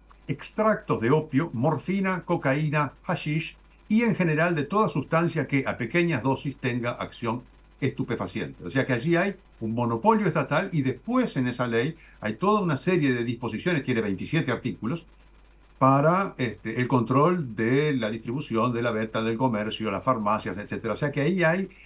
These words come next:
ya un cuerpo de, de disposiciones, eh, que podría decirse marca, eh, la,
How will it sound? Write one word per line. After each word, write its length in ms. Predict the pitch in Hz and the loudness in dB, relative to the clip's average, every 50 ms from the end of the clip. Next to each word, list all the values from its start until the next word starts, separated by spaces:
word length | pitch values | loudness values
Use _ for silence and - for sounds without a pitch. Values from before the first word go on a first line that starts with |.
| - - - | -20 -16 -12
ya 380 | 113 98 101 131 143 175 170 - | -8 -2 2 2 4 4 2 2
un 160 | 151 151 143 | 2 0 0
cuerpo 800 | - - 156 185 196 170 - - 175 156 147 135 127 123 123 117 107 | 2 2 4 4 4 4 4 4 4 4 6 4 4 2 0 -2 -2
de, 480 | 107 110 104 101 98 95 90 87 92 95 | -2 -2 -2 -2 -4 -4 -4 -6 -6 -6
de 160 | 95 107 110 | -4 -2 -2
disposiciones, 880 | 110 107 - 117 107 - 113 110 - 151 147 147 160 175 175 160 - - - - - - - - _ - | -2 -2 -4 -4 -4 -4 -4 -2 0 0 2 2 2 0 0 -2 -6 -10 -20 -20 -20 -20 -20 -20 _ -6
eh, 260 | 117 110 110 - - - | -4 -2 -4 -4 -8 -4
que 220 | - - 135 151 165 | 2 4 4 4 4
podría 480 | 165 - - 151 143 143 151 170 180 | 2 0 2 4 4 4 4 4 4
decirse 640 | 170 160 139 - - 160 156 131 - 175 175 165 - - _ _ - - | 4 2 2 0 0 0 0 0 2 2 0 0 0 -6 _ _ -12 -4
marca, 640 | 101 113 160 175 165 151 127 - 143 156 180 196 - - - - - - - - _ _ - - | 2 4 4 4 4 2 0 0 0 0 0 -2 -6 -14 -20 -20 -20 -20 -20 -20 _ _ -8 -4
eh, 580 | 123 113 113 110 107 98 95 87 82 82 78 - - - - - _ _ _ _ | 0 0 0 0 0 -2 -4 -4 -6 -8 -12 -16 -20 -20 -20 -20 _ _ _ _
la, 720 | - 101 98 98 95 95 92 92 92 90 90 92 90 90 | -10 -8 -6 -4 -2 -2 -2 -2 -2 0 0 0 0 -2